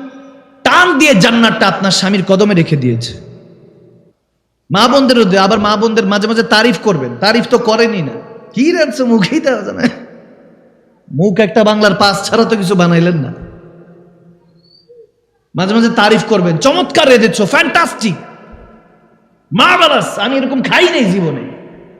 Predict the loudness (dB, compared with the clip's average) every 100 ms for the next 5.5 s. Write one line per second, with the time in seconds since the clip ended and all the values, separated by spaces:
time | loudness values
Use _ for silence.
0 | _ _ _ _ _ _ -6 -6 -2 -2
1 | 0 0 -2 -2 -2 -2 -4 -4 -4 -4
2 | -2 0 0 0 0 0 -2 -2 -4 -4
3 | -4 -4 -6 -6 -6 -10 -16 -20 -20 _
4 | _ _ _ _ _ _ -8 -4 0 0
5 | 0 0 0 -4 -8